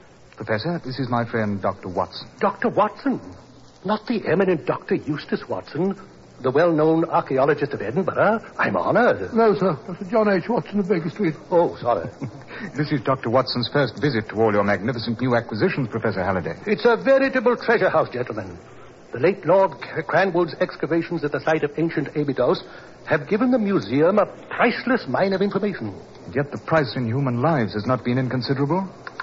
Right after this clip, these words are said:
Speaker 1: First Lord Cranwood himself, only a few days after the shrine of Har Shafit was opened.
Speaker 2: A man of almost eighty, Mister Holmes. The strain and excitement of the discovery were too much for him.
Speaker 1: No doubt.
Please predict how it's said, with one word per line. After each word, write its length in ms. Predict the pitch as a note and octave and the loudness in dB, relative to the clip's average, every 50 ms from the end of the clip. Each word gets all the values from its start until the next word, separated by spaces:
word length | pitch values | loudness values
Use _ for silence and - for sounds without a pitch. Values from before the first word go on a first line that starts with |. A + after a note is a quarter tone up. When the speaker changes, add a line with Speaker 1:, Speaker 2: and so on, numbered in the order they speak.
| - - - - - - - - - | -14 -14 -20 -20 -20 -20 -20 -4 -2
Speaker 1:
First 220 | C3 C#3 B2+ - | 0 0 0 2
Lord 180 | A#2 C3 C3+ A2+ | 2 2 2 4
Cranwood 320 | - C#3 C#3+ C#3 C#3 C3+ A#2+ | 4 2 2 2 2 0 0
himself, 400 | - B2+ B2 - - C3+ D#3+ F3+ - - - - - | 0 -2 -2 0 2 0 0 0 -4 -12 -18 -10 -6
only 180 | F#2+ G2+ A2 A2 | -2 0 0 0
a 40 | G#2+ | -2
few 200 | G#2+ - C3 B2 | 0 -2 -2 0
days 320 | A2+ A#2 A#2 B2 D3+ D3 C3 | 2 2 2 2 4 4 2
after 200 | A#2 A2+ A#2 G#2+ | 2 2 0 -4
the 100 | A2+ G#2 | -6 -2
shrine 280 | - B2+ B2 A#2+ A2+ | 0 0 2 2 2
of 100 | A2 G2 | 0 0
Har 180 | - A2 A2 A2 | 0 0 0 0
Shafit 480 | - A#2 A#2 A2+ - - F3+ - - | 0 -2 -2 0 -2 -4 -4 -4 -6
was 100 | A2 G#2 | -4 0
opened. 360 | B2 C#3 D3 - F3+ G#3 G#3+ - | 0 0 0 0 -4 -4 -4 -4
Speaker 2:
A 80 | - - | -4 -2
man 160 | D3 - A#2+ | 0 0 0
of 100 | C#3+ C3+ | 2 4
almost 360 | E3+ F3 F#3 F3+ G#3 - - - | 4 4 4 4 2 0 -2 0
eighty, 240 | - B3 A3 - B3+ | 0 0 2 2 2
Mister 220 | A#3+ A3+ - E3+ | 2 2 2 0
Holmes. 320 | C#3+ - A#2+ G#2+ G2 A2+ A2 - - - - - | 0 0 -2 -2 -2 -6 -8 -10 -12 -16 -4 -2
The 100 | - D#3 | -2 -2
strain 500 | - - - - - F3 G3 A3 A3+ A#3+ | -2 -4 -6 -2 2 2 2 4 2 2
and 80 | B3+ A3+ | 2 0
excitement 440 | G3+ - - - D#3 D3+ - F#3 G#3 | 0 0 0 0 0 0 0 -2 0
of 80 | F#3 | 0
the 60 | E3 E3 | 0 -2
discovery 440 | C3 - - - - A2+ C3 D#3+ | -4 -8 -2 -2 0 2 2 0
were 80 | E3+ F#3+ | 0 -2
too 140 | - - A#3 | -2 0 0
much 180 | A#3+ B3 - - | 0 0 0 -2
for 100 | - - | -8 -8
him. 240 | - G2+ F2 F2+ F2+ - - - - | -8 -10 -10 -12 -14 -16 -20 -14 -10
Speaker 1:
No 160 | - F2+ G2 G2+ | -6 -4 0 2
doubt. 240 | G#2+ A2+ G#2 E2+ | 2 2 2 0